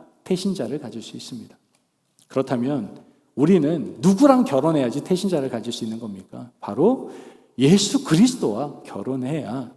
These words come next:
태신자를 가질 수가 있게 되는 겁니다. 성도인 우리는 예수님과 관계를 맺고 결혼해야 태신자를 가질 수가 있습니다. 즉, 예수님과 연합하여 한 몸이 된 결과로 태신자를 갖게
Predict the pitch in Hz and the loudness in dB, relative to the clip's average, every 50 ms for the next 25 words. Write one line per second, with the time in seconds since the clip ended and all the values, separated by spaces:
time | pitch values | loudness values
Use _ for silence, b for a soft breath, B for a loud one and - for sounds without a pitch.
0 | _ _ - - 208 196 - 226 208 190 - 110 104 123 165 208 - - - - | _ _ -4 -2 -2 0 0 0 -2 -2 -2 -4 -2 -2 -4 -4 -6 -10 -20 -20
1 | _ - - - 98 - 120 120 117 - - 104 95 123 127 147 160 - - - | _ -14 -10 -10 -6 -6 -6 -6 -6 -6 -10 -10 -8 -8 -8 -8 -8 -12 -16 -14
2 | - - 131 - 120 110 110 - - 98 101 - - - _ _ _ b b b | -6 -6 -4 -4 -4 -8 -10 -12 -12 -14 -14 -16 -16 -20 _ _ _ b b b
3 | b b b b b - - 220 226 220 233 226 202 151 127 135 139 147 175 190 | b b b b b 2 4 6 8 8 8 8 8 6 6 6 6 6 6 4
4 | 151 104 95 - - - - - - 117 135 151 147 - 220 208 202 196 214 208 | 4 2 -2 -6 -12 -14 -12 -4 2 6 6 6 6 6 4 6 6 8 8 8
5 | 202 - - 139 139 160 165 175 156 120 113 113 - - 190 190 143 107 - - | 8 6 2 4 6 8 8 8 8 6 4 2 4 6 8 8 8 6 4 -2
6 | - - - - 139 135 160 175 180 175 208 220 208 214 - - - - - - | -8 -4 2 6 6 8 8 8 8 8 8 8 8 6 4 2 -2 -10 -12 -14
7 | - - - - - - 190 185 - 196 175 - 139 123 135 139 135 - 104 117 | -16 -18 -16 -8 -2 -2 0 0 0 -4 -2 -2 -2 -2 -2 -4 -6 -8 -10 -10
8 | 113 110 - - - 110 107 - - - 101 98 98 - - _ _ _ _ _ | -10 -10 -12 -12 -10 -12 -12 -12 -12 -14 -14 -14 -14 -18 -20 _ _ _ _ _
9 | _ - - 151 151 151 151 - - - - - - - 131 147 147 - 202 202 | _ 0 2 2 2 2 0 -10 -16 -16 -18 -6 2 6 6 6 8 6 6 8
10 | 196 202 180 131 123 135 160 208 220 214 - - - 131 127 143 156 - - - | 8 8 8 8 8 8 8 8 8 6 4 0 2 4 4 4 4 2 2 4
11 | 240 262 277 277 269 262 262 247 240 226 214 233 - - 113 113 123 123 123 107 | 6 8 10 10 10 10 10 10 10 8 8 6 0 -2 0 0 0 0 0 -2
12 | 107 131 170 226 233 - - - - - - - - - 208 - - 220 202 175 | 0 2 0 0 0 -4 -10 -16 -18 -20 -20 -8 0 0 0 2 2 -2 -2 -2
13 | - 110 101 117 143 165 - - - - - - - - - _ - 156 170 196 | -4 -6 -4 -4 -6 -8 -8 -12 -20 -18 -14 -14 -14 -14 -14 _ -6 -4 -4 -4